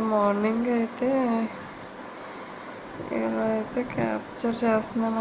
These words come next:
అనమాట, డైలీ లాగే. ఇకైతే టెర్రస్ మీద అయితే క్లీనింగ్ పెట్టుకున్నాను అనమాట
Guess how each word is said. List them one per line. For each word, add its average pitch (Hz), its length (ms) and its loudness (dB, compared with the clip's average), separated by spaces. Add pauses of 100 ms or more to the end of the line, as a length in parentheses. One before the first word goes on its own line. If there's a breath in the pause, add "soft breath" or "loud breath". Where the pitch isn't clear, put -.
అనమాట, 214 340 2 (160)
డైలీ 214 320 4 (100)
లాగే. 208 400 2 (280)
ఇకైతే 214 520 0 (1040 loud breath)
టెర్రస్ 214 520 2 (140)
మీద 226 160 6 (140)
అయితే 220 280 0 (380)
క్లీనింగ్ 214 520 2
పెట్టుకున్నాను 214 500 2
అనమాట 214 300 0